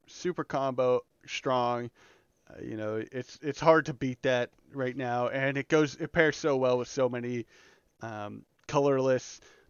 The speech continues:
Pokemon out there. Plus, you know, the baby bl-, uh, blunts. The, the fact that it's just two fast energy can be co-, complete recovery.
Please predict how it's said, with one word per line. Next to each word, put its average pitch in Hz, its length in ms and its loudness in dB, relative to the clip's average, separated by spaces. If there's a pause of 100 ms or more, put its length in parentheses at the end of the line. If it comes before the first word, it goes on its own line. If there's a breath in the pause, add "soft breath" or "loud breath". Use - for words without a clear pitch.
(100)
Pokemon 127 460 0
out 117 260 -2
there. 120 240 -2
Plus, - 540 -2
you 147 80 -8
know, 110 180 -4
the 117 100 -8
baby 120 560 -4 (140)
bl-, 131 320 -6
uh, 131 120 -4
blunts. 123 540 -6 (340 soft breath)
The, 127 640 -2
the 131 80 -8
fact 139 280 2
that 127 260 2 (120)
it's - 400 -14
just - 260 -8
two 170 260 4
fast 135 440 2
energy 117 580 -4 (420 soft breath)
can 139 180 0
be 113 460 -4
co-, 135 320 -4
complete 139 340 -2
recovery. 113 560 -6